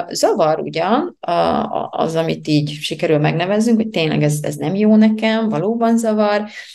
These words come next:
de nem ismerek más opciót. Tehát olyan szinten ez van, és nem látok mást, hogy, hogy hiába zavar,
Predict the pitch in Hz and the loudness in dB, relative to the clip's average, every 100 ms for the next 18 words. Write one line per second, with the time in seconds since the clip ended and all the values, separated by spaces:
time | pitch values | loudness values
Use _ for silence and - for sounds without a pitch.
0 | _ _ _ 185 214 208 202 - _ - | _ _ _ -4 0 2 0 -4 _ -6
1 | 208 190 151 151 160 - 180 180 180 180 | 2 2 2 -2 -6 -4 -2 -2 -2 -2
2 | 170 165 147 - - - 147 - - - | 2 0 0 -8 -8 -8 -10 -10 -4 2
3 | 220 180 214 180 180 165 160 131 _ _ | 2 2 -2 -4 -2 -2 -2 -8 _ _
4 | _ _ _ - 165 160 151 151 156 156 | _ _ _ -2 0 0 -2 0 0 2
5 | 139 147 - - 143 139 139 151 143 - | 0 -2 -4 -2 -2 0 -2 -2 -4 -4
6 | 156 190 320 - - 254 220 220 196 214 | -2 0 0 -4 0 0 0 -6 0 0
7 | 214 - 220 - 143 143 156 190 190 180 | 0 -2 0 2 2 0 0 0 2 4
8 | 175 170 - | 4 4 0